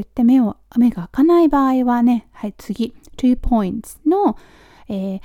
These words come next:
eye opening to painですね。痛みの刺激を与えることで目を開ける。eye opening to pain。ね。この時、trapezius。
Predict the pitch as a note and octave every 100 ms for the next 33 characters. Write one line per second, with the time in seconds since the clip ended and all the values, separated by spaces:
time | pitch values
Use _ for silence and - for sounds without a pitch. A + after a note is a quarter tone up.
0 | - - A#3+ - C4 C#4 - G#3+ F#3 F3
1 | - - - - B3 B3 G3 F3+ G3+ _
2 | _ G3 F#3+ A3+ A#3+ D4+ - - A#3 -
3 | D#4 F4 E4+ D4+ D#4 D#4 - D4+ D4 D4
4 | D4 C#4+ D4 D4 D4 F4+ F#4 - _ -
5 | A3+ G#3 F3+ - F3+ F3 - _ _ -
6 | G#3+ G#3 G3+ G#3 - F#3 F#3+ F#3 - -
7 | D4 D4+ - - A3+ G3+ F#3+ G3 - _
8 | _ - A3+ A3 - - - - E4 E4+
9 | F4+ - F#4 C#4+ - _ _ - - B3+
10 | - F4+ F#4+ - A3 F3+ F3+ -